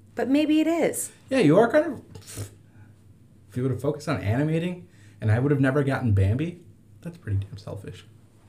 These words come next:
Speaker 1: Yeah. Yeah. So thank you to the person who fired Walt Disney.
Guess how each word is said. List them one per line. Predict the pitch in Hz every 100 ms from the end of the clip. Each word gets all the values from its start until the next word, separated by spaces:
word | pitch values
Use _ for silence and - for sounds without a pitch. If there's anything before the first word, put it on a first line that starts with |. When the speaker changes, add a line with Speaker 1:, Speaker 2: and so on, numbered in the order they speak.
| - -
Speaker 1:
Yeah. | 214 196 139 - - - - - - - - -
Yeah. | 214 220 156
So | - 240 208
thank | 190 - 240 240 247
you | 226 202 196 185 -
to | -
the | 196
person | 196 196 175 180 180
who | 165 170
fired | - 196 202 202 170 160 160 - - -
Walt | 175 165
Disney. | 196 190 147 143 156